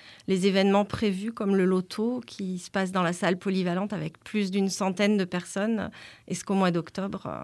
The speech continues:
on aura de nouveau le droit de faire ce genre de rassemblement ? Pour ce qui est de la kermesse au mois de juin, euh, forcément, euh, bah, elle est annulée. On espère quand même faire une,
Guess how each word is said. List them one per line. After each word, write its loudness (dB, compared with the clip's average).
on -4
aura -6
de -2
nouveau 0
le -2
droit -6
de -6
faire -10
ce -12
genre -6
de -4
rassemblement ? -2
Pour -2
ce -4
qui 4
est 4
de 4
la 8
kermesse 0
au -2
mois 2
de -6
juin, -2
euh, -6
forcément, -8
euh, -12
bah, -4
elle -4
est 2
annulée. 6
On 2
espère -2
quand -6
même 0
faire -6
une, -4